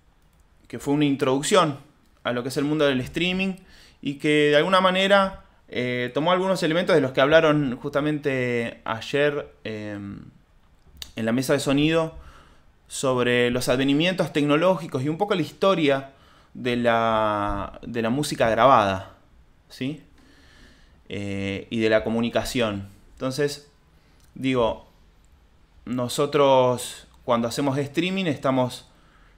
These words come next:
justamente utilizando recursos y herramientas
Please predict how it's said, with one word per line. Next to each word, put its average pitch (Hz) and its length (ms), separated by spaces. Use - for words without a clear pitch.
justamente 151 920
utilizando 156 720
recursos 170 680
y 143 60
herramientas 170 880